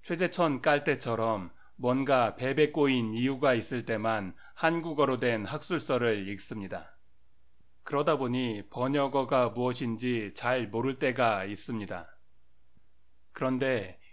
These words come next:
영어의 중요성에 대해 졸라 떠들어대시는 황제 폐하께서는 영어책을 몇 권이나 읽으셨는지 갑자기 궁금해집니다.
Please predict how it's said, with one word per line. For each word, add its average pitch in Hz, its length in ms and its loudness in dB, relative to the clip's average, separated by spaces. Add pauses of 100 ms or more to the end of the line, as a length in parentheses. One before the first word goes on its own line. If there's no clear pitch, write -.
(120)
영어의 139 580 4
중요성에 135 600 0
대해 120 440 0
졸라 131 580 4
떠들어대시는 127 920 2
황제 147 600 0
폐하께서는 110 920 0 (500)
영어책을 135 680 2
몇 120 220 0
권이나 143 400 4
읽으셨는지 113 1000 -2 (180)
갑자기 117 800 -2
궁금해집니다. 107 960 -4